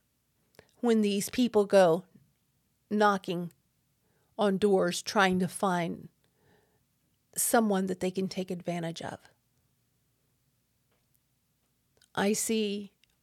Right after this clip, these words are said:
all my <laughs> relationships pa-, go in front of my face for that. It's also really hard for you, it was hard for me, to be compassionate with yourself and say,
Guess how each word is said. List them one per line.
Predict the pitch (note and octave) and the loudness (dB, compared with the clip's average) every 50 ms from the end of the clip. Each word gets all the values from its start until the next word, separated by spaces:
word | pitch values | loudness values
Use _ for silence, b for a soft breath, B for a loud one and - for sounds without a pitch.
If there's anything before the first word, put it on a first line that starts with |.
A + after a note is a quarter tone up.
| _ | _
all | - A#3+ B3 C4 | 4 6 8 8
my | C4 C4 B3 | 8 8 8
<laughs> | A#3+ A#3 | 8 8
relationships | A3 G#3 C3+ C#3+ - - - G#3+ F#3 - - - - - - - | 6 6 4 2 0 -2 -2 -2 -4 -4 -6 -6 -8 -12 -14 -12
pa-, | - - - F3 F3+ - - - _ B B B B B B B B B _ _ _ _ _ _ - - | -10 -8 -6 -6 -6 -6 -8 -14 _ B B B B B B B B B _ _ _ _ _ _ -6 2
go | A#3 A3+ G#3+ G3 F3+ F3 - - - | 6 8 8 8 8 6 2 -6 -12
in | - - G3+ F3 | -10 -10 -10 -8
front | - - G#3 G#3 G3+ | -4 -4 -2 -2 -2
of | F3+ | -4
my | - F#3+ | -6 -10
face | F#3 - - F3+ E3+ - - - - - | -10 -8 -8 -8 -8 -8 -10 -12 -14 -14
for | - - - | -12 -10 -10
that. | G3+ G3 F3+ D#3+ - - - b b b b b b b b b b b b b b _ - | -8 -6 -6 -6 -6 -8 -8 b b b b b b b b b b b b b b _ -6
It's | A3+ G#3 - - | -6 -4 0 2
also | D4 C#4+ D#4 D4+ - - B3+ A3+ G#3 G3+ - - _ _ _ _ _ _ _ _ _ _ _ G#3 | 2 4 4 2 2 4 4 4 4 4 0 -4 _ _ _ _ _ _ _ _ _ _ _ -10
really | G3 G#3 A3 A#3 A3+ | -6 -4 -2 -2 -2
hard | G#3+ - A#3+ A3+ G#3 G#3 G#3 | -2 0 4 4 4 4 2
for | - - - G#3+ | 0 -4 -4 -4
you, | F#3+ G3 G3+ F#3+ F3 F3 E3+ F3+ F#3 - G3 - _ _ _ _ _ _ _ _ _ | -2 0 0 0 0 0 0 -2 -6 -10 -16 -20 _ _ _ _ _ _ _ _ _
it | - - | -8 -6
was | F#3+ F#3+ - | -6 -6 -4
hard | G3 F3+ F3 F3 - | -2 -2 -2 -2 -4
for | - G#3 | -6 -6
me, | G#3+ G3+ F#3+ F3 E3+ E3+ - b b b b b b b - | -4 -4 -4 -4 -6 -8 -10 b b b b b b b -16
to | - A3 | -10 -6
be | - G#3+ | -6 -6
compassionate | G#3+ - A3 G#3+ F#3+ - - - F#3+ G3 G3 - - - G3+ F#3 - - | -6 -6 -6 -6 -6 -8 -10 -8 -6 -6 -4 -4 -4 -4 -4 -6 -6 -6
with | E3+ - - | -10 -8 -6
yourself | F3+ E3 - - - F#3+ F3+ - - - _ _ _ _ _ _ _ _ _ _ _ _ _ _ _ _ _ _ _ _ _ | -6 -4 -4 -4 -6 -6 -8 -8 -12 -16 _ _ _ _ _ _ _ _ _ _ _ _ _ _ _ _ _ _ _ _ _
and | G3 G#3 G3+ G3+ F#3+ | -6 -4 -2 -2 -2
say, | - - A3 G3+ G3 F#3+ F#3+ F#3 - G#3+ | -2 2 2 4 4 4 2 0 -4 -8